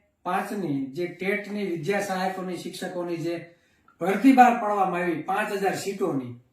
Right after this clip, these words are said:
તેમાં સિત્તાવીસ ટકા લેખે તેરસો ને પચાસ સીટ ઓ બી સમાજના ભાગમાં આવે છે.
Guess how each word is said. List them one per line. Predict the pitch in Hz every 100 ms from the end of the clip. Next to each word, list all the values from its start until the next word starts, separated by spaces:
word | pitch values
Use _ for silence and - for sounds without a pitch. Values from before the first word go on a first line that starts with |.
| _ _ _ _ _ _ _ _
તેમાં | 202 214 240 262 269 269 - - - _ _ _ _ _
સિત્તાવીસ | - - 240 240 294 285
ટકા | 262 247 220
લેખે | 196 233 240 208 -
તેરસો | - 220 254 262 262
ને | 254
પચાસ | 240 240 254 240 240
સીટ | 254 - - - _ _ _ _ -
ઓ | 240
બી | 269 277
સમાજના | 247 240 233 202
ભાગમાં | 160 175 175 156 147
આવે | 143 123
છે. | 127 120